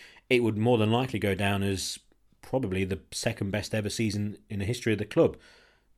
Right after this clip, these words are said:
Granted, they finished second in the top flight, late twenties, and then the, if you go back to listen to our lockdown podcasts, you will hear about the Ice Kings, for example, and what happened there. But this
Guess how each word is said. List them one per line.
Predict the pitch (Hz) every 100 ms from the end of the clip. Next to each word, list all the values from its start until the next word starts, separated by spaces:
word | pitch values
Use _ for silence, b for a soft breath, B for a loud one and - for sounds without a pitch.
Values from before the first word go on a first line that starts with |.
| -
Granted, | 113 110 107
they | 95
finished | 87 101 95
second | 107 98
in | 98
the | 90
top | - 101
flight, | - 98 95
late | 98 -
twenties, | 101 95 95 92
and | 92
then | 92 92
the, | 90 87 - _ _ _ -
if | -
you | 87
go | 95
back | 80 -
to | -
listen | 104 101 92
to | 101
our | 95 92 - b b b b
lockdown | 95 135 - 113 104 98
podcasts, | 113 101 131 180 - -
you | 104
will | 95
hear | 110 98
about | 104
the | 98
Ice | 110 120 -
Kings, | 107 92 87
for | 104
example, | 87 104 107 139
and | 113
what | 98 101
happened | 107 - 143
there. | 208
But | - 120 B B B
this | 180 180 -